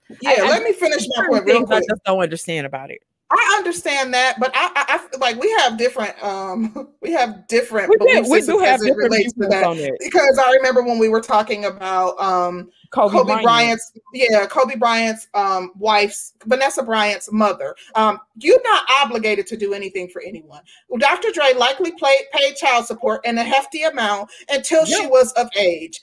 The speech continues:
Speaker 1: Uh, anything that you do for your child after that point is a gift. You are not obligated, and who knows, like, what her, um, she might be squandering money off. He might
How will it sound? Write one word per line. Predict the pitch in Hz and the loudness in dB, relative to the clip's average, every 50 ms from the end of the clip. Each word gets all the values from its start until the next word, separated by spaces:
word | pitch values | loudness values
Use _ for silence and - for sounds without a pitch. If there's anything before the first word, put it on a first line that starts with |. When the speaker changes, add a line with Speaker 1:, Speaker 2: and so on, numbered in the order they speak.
| _ - _ - | _ -14 _ 0
Speaker 1:
Uh, | 240 247 240 - | 0 0 0 0
anything | 359 392 415 427 440 440 440 359 339 339 339 339 | -2 0 2 2 2 2 0 -2 -2 -2 -2 -2
that | 302 277 269 | -4 -4 -4
you | 254 285 320 247 | -4 -8 -8 -6
do | 226 320 330 320 - | -4 -4 -4 -2 -2
for | 285 262 | -2 0
your | 254 262 262 262 | 2 2 2 2
child | - 320 285 269 262 254 247 247 247 - | 0 0 2 2 4 2 2 0 -2 -2
after | 262 285 330 330 - 294 262 | 0 0 0 -2 -4 -6 -4
that | 240 254 247 233 233 | 0 0 0 0 -2
point | - 294 285 262 262 - | -4 -6 -6 -6 -6 -6
is | 311 285 - - | -8 -6 -4 0
a | 269 262 208 | -2 -2 -2
gift. | 175 - 285 269 196 - - - - | -4 -6 -2 -2 -2 -2 -4 -12 -8
You | 262 294 330 254 | -6 -4 -2 0
are | 285 277 262 269 | 0 0 0 2
not | 277 320 370 - 294 285 | 2 0 2 2 2 2
obligated, | 302 330 320 285 269 - 226 226 226 220 220 226 233 247 - - - - | 0 0 0 -2 -2 -2 -2 0 0 0 2 2 0 -2 -4 -8 -10 -8
and | 285 302 330 | -6 -6 -4
who | 330 415 466 523 440 | -2 -2 -2 -2 -2
knows, | 311 320 370 392 370 320 294 - - | -2 -2 -2 -2 -4 -6 -8 -6 -6
like, | 294 285 269 - | -6 -6 -6 -6
what | 226 226 302 339 349 339 | -4 0 2 2 2 2
her, | 339 349 311 302 302 269 - | 2 2 2 2 2 0 -2
um, | 262 262 262 254 254 247 254 233 _ _ - | -4 -4 -4 -4 -4 -6 -8 -10 _ _ -8
she | - - 466 494 508 427 | -2 2 4 4 4 4
might | 311 330 381 359 370 - | 2 0 0 0 -2 -8
be | 330 330 349 415 | -8 -6 -4 -6
squandering | - - - 320 285 277 277 254 254 247 240 233 233 | -6 -8 -8 -4 -2 -2 -2 0 -2 -2 -2 -4 -4
money | 226 220 214 220 214 | -4 -4 -2 -2 -2
off. | 208 190 208 220 | -2 -2 0 2
He | 403 440 466 | 2 2 2
might | 427 381 349 370 381 | 2 2 0 0 0